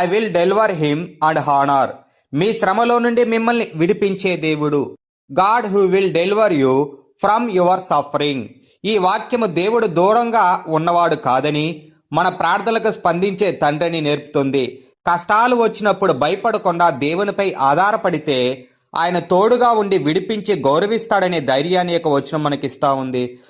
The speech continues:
నా ప్రియ స్నేహితులారా, నేడు ఈ సందేశం వినుచున్న మీకు శ్రమలో దేవుడు తోడుగా ఉండాలని కోరుచున్నాడు. కాబట్టి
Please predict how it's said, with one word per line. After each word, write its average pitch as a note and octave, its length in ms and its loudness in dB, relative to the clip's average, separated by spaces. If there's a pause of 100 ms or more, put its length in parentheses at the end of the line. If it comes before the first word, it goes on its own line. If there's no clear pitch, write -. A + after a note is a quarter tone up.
(160)
నా E3 120 0
ప్రియ F3+ 260 -2
స్నేహితులారా, D3+ 840 0 (280)
నేడు F3+ 140 0
ఈ F3+ 80 2
సందేశం G#3 600 -2
వినుచున్న A3 440 0
మీకు D3+ 680 0 (220)
శ్రమలో A3+ 480 0
దేవుడు A3+ 360 2
తోడుగా G3+ 460 2
ఉండాలని G3+ 540 2
కోరుచున్నాడు. D3+ 640 0
కాబట్టి C3+ 800 -2